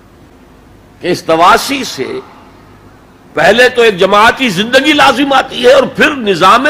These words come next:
خلافت کا قیام لازم آتا ہے۔ اس لیے کہ ایک کام ہے یہ تواسی بالحق کا جو ہم اپنے معاشرے میں کریں، ایک ہے اس کا کام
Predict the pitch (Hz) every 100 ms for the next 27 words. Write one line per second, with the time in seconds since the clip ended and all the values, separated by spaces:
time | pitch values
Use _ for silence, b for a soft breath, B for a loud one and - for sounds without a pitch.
0 | 277 165 233 320 - - - 277 - 202
1 | 170 143 117 101 101 78 - 60 - -
2 | - - - _ - - - - - -
3 | - - _ _ - - - - _ -
4 | - - - 123 135 139 196 214 185 151
5 | 185 208 - 151 185 170 151 156 143 127
6 | 131 151 170 139 131 120 - - 143 127
7 | 131 123 143 131 101 110 - 139 117 101
8 | 87 101 101 - - _ _ - _ -
9 | _ _ _ - - - - _ 175 214
10 | 185 196 220 185 208 208 170 185 214 247
11 | 247